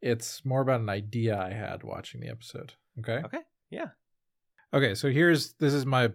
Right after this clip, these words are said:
Speaker 1: my brilliant business idea. Captain's log, stardate December twenty-ninth, twenty twenty-two, approximately one thirteen P M. So I just finished episode eighteen. Scary stuff. What's that called?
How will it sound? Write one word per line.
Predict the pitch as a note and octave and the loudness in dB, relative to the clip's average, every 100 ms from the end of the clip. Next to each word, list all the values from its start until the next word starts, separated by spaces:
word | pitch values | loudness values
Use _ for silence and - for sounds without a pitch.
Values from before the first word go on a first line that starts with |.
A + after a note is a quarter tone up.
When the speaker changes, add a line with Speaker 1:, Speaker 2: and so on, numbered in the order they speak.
| - _ _ | -4 _ _
Speaker 1:
my | B2 | -4
brilliant | G#2+ A2 G2 G2 | -2 -2 -4 -8
business | E2+ - A2+ - - - _ _ | -12 -12 -12 -12 -14 -18 _ _
idea. | D#3 C#3+ - - _ _ _ _ _ - | -18 -16 -16 -18 _ _ _ _ _ 0
Captain's | B2 A#2 A2+ | 0 2 2
log, | G#2+ G2 G2 | 4 4 0
stardate | - A#2 G#2+ G2+ G2+ F#2+ | -6 -4 -2 -2 -4 -6
December | - - A2+ G#2+ G2 G2 | -10 -6 -4 -2 0 -2
twenty-ninth, | - - G#2+ G2 F#2+ F#2+ F2+ - - | -4 -6 -4 -4 -4 -4 -6 -12 -16
twenty | - G2 F#2 | -8 -6 -6
twenty-two, | - G2 F#2+ - G#2 F2+ G2 - _ _ _ - | -6 -6 -6 -4 -2 -2 -6 -14 _ _ _ -14
approximately | - - G#2 G2+ - - - G#2 G2+ G#2 | -12 -4 -4 -4 -8 -8 -4 -4 -4 -8
one | G2+ G2+ G2 F#2+ F#2+ - _ _ | -6 -4 -4 -4 -8 -12 _ _
thirteen | G#2 - - A#2 F#2+ G2 G2+ _ | -2 -2 -6 -4 -4 -6 -10 _
P | - G2 | -6 -4
M. | F#2 G#2+ A#2 - _ _ _ _ _ | -4 -6 -8 -10 _ _ _ _ _
So | - G#2+ G2+ G#2 | 0 4 4 2
I | |
just | G#2 B2 | 0 0
finished | C3 A#2 - | 0 0 -2
episode | G#2 - G2 - | -8 -8 -10 -4
eighteen. | G#2+ - - A2+ G2+ G2 G#2+ A#2+ - _ _ _ _ _ _ _ _ _ _ _ _ _ | -6 -6 -8 -4 -4 -4 -2 -2 -4 _ _ _ _ _ _ _ _ _ _ _ _ _
Scary | D#3+ - - G2+ G#2+ A2+ A2+ | -12 -12 -6 -2 0 0 -2
stuff. | - - A2+ A#2+ - - - | -4 -6 -4 -4 -6 -12 -6
What's | C#3 - | -4 -4
that | - | -4
called? | - - | -6 -8